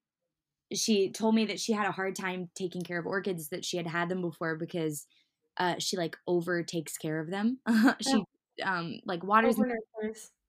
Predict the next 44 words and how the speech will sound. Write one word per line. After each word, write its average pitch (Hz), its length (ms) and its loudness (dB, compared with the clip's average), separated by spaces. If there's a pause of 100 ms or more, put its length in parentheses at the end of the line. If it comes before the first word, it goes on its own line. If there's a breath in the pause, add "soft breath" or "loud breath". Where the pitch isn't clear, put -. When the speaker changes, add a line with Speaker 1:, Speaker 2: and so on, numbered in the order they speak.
(540)
Speaker 1:
Yeah, 202 240 4
right? 180 320 0 (360 soft breath)
Uh, 190 380 6 (180)
gives 220 200 4
them 226 100 8
too 226 120 4
much 208 140 4
sun, 196 340 2
like, 185 220 -6
whatever, 190 300 2
so 185 120 -4
she's 175 160 -6
like, 180 100 -4
"Emily, 233 200 4
I'm 214 100 4
nervous 220 260 2
about - 160 -6
taking 180 280 -6
care 254 260 0
of 220 60 0
this." 208 460 -2 (640)
Um, 185 540 0 (840)
but 220 180 6
then 220 120 4
she 214 120 -2
calls 240 400 4
me 233 120 6
a 208 40 -2
couple 208 240 0
months 185 240 -4
later, 233 200 6
and 226 140 8
she's 220 180 2
like, 202 180 -2
"Uh, 233 260 2
uh, 226 180 4
it's 196 180 0
still 240 180 2
alive, 262 460 6
like, 190 140 0
I 202 60 0
figured 233 340 2
out 208 300 6
that 185 280 0